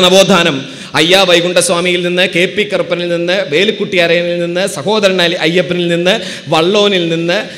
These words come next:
അയ്യങ്കാളിയിൽ നിന്ന് അങ്ങനെ അങ്ങനെ കാറ്റുപിടിച്ച് മുകളിലേക്ക് കയറുകയും അത് ക്രമേണ വ-, കെ-, നമ്പൂതിരി സമൂഹത്തിനകത്ത് വലിയ കൊടുങ്കാറ്റുകൾ ഉണ്ടാക്കുകയും മറക്കുടയ്ക്കുള്ളിലെ മഹാനരകത്തിൽ നിന്ന് ഘോഷ വലിച്ചു പൊട്ടിച്ച് അടുക്കളയിൽ നിന്ന് അരങ്ങത്തേക്ക് കുതിക്കുന്ന സ്ത്രീകൾ ജനിക്കുകയും ചെയ്തതാണ്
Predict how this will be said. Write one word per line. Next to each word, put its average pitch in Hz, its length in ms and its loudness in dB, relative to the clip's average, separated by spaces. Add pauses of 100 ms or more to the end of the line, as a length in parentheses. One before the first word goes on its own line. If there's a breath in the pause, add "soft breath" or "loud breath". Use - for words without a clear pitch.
(280 loud breath)
അയ്യങ്കാളിയിൽ 196 640 2 (100)
നിന്ന് 175 200 0 (220)
അങ്ങനെ 226 260 2 (120)
അങ്ങനെ 214 260 2 (100)
കാറ്റുപിടിച്ച് 185 640 0
മുകളിലേക്ക് 202 500 0
കയറുകയും 175 460 4 (200)
അത് 220 100 4 (100)
ക്രമേണ 208 380 2 (520 loud breath)
വ-, 151 60 0 (180)
കെ-, 175 100 -10 (220)
നമ്പൂതിരി 214 480 2
സമൂഹത്തിനകത്ത് 190 720 2
വലിയ 196 260 2
കൊടുങ്കാറ്റുകൾ 180 600 0
ഉണ്ടാക്കുകയും 160 560 -2 (160)
മറക്കുടയ്ക്കുള്ളിലെ 170 800 -2
മഹാനരകത്തിൽ 175 800 -2
നിന്ന് 165 160 -2 (100)
ഘോഷ 165 340 2
വലിച്ചു 180 360 0
പൊട്ടിച്ച് 160 360 -4 (320 loud breath)
അടുക്കളയിൽ 180 480 0
നിന്ന് 175 180 0
അരങ്ങത്തേക്ക് 180 540 0
കുതിക്കുന്ന 165 460 -2
സ്ത്രീകൾ 170 420 0
ജനിക്കുകയും 160 540 -2
ചെയ്തതാണ് 147 420 -4